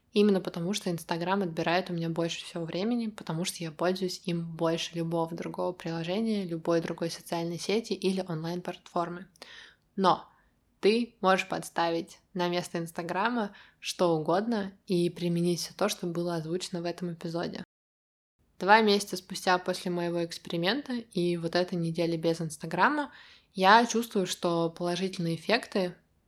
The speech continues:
начинают истощаться, и я все чаще возвращаюсь к тем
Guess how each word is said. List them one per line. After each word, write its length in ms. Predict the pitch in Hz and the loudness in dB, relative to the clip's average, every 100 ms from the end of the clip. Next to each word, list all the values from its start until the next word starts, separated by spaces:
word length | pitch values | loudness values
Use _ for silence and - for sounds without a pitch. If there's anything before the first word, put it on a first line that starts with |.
| _ - | _ -6
начинают 800 | 180 175 180 180 196 202 196 - _ _ | -4 -2 2 4 6 4 0 -18 _ _
истощаться, 760 | 180 - 175 - 170 - 220 247 _ - - _ _ | -10 -2 0 2 2 0 -4 -4 _ -20 -20 _ _
и 100 | - | 2
я 1080 | 185 180 180 175 175 170 170 180 208 208 202 | 6 8 8 8 6 4 6 8 8 8 4
все 140 | 196 180 | 0 -6
чаще 360 | - 196 233 | 2 4 4
возвращаюсь 640 | 185 170 170 - 185 185 - | -2 -2 -2 0 0 0 -4
к 100 | - | -10
тем 440 | - 190 185 175 | 0 2 4 0